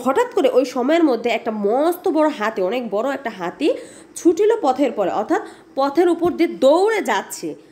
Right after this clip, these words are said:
পথ ছাড়ি সবাই পালিয়ে গেল। অর্থাৎ ওই হাতির ভয়ে, কারণ হাতির, আহ,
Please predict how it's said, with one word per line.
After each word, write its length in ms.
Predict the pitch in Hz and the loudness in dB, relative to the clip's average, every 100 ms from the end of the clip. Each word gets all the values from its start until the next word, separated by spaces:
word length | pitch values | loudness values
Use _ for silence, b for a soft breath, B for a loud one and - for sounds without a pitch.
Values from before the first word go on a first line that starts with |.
| B _ | B _
পথ 260 | - 381 - | -2 -2 -2
ছাড়ি 220 | 392 392 | -2 0
সবাই 420 | - 294 285 605 640 - | 0 0 2 2 0 -6
পালিয়ে 340 | 311 339 339 | 0 2 2
গেল। 220 | 254 185 165 | 2 0 -2
অর্থাৎ 300 | - 233 339 - B B | -4 -2 -4 -4 B B
ওই 140 | 208 226 | -4 -2
হাতির 400 | 220 208 370 285 | -2 0 0 0
ভয়ে, 340 | 190 202 233 | 0 0 -2
কারণ 180 | 226 220 | -2 -6
হাতির, 360 | 196 196 277 | -4 -6 -4
আহ, 280 | 269 - 220 | -6 -2 -2